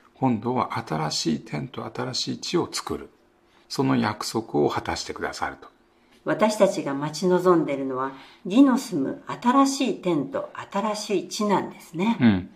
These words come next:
Speaker 1: それがなされる日を安らかな心で待ちなさいとペテロが教えています。そしてその約束のもの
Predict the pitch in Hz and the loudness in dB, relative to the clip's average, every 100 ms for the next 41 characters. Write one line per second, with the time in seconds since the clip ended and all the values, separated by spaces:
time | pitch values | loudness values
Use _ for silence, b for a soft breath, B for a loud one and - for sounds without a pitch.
0 | b b b b b b - - 143 156 | b b b b b b -8 2 4 6
1 | 123 113 113 131 127 127 113 - 123 139 | 4 4 2 0 -2 -2 -2 -4 -2 4
2 | 156 92 - - - 190 117 - 156 135 | 6 4 2 -14 -10 -2 0 0 0 0
3 | - 117 104 - 104 - 113 110 104 127 | 0 -4 -4 -8 -12 -6 -4 -2 0 0
4 | 95 82 - 92 87 - 120 110 - - | 0 -2 -4 -8 -4 0 0 0 -10 0
5 | 95 - 71 87 120 80 - 76 - 73 | 0 0 -6 -2 -2 -2 -4 -6 -6 -12
6 | 67 - - _ _ _ _ - - 139 | -10 -10 -12 _ _ _ _ -8 -2 -2
7 | - - 156 87 - - - - 113 95 | -2 2 2 2 -2 -18 -8 -2 0 0
8 | 87 87 - - 110 - 98 92 90 82 | -2 -4 -4 -4 -4 -4 -4 -2 -2 -4
9 | 82 85 | -4 -6